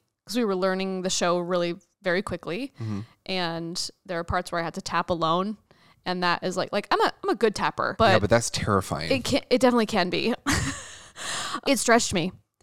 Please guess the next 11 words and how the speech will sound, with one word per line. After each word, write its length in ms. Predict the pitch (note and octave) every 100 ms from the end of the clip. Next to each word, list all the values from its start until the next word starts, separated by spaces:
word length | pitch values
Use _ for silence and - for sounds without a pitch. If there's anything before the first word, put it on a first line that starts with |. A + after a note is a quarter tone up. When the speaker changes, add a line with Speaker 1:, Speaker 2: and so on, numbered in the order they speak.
| - -
Speaker 1:
And 100 | A3
I 60 | A3
also, 400 | - G3+ A#3 G#3
like, 320 | G3 F3 F3+ - _ _ _
kinda 220 | - A3
got 160 | F#3+ F3+
an 100 | F3+
Achilles 440 | E3+ - F3+ G3+ G#3
injury 380 | A3 A#3+ A#3+
during 300 | A3+ A#3 B3+
that 300 | B3+ B3+ C4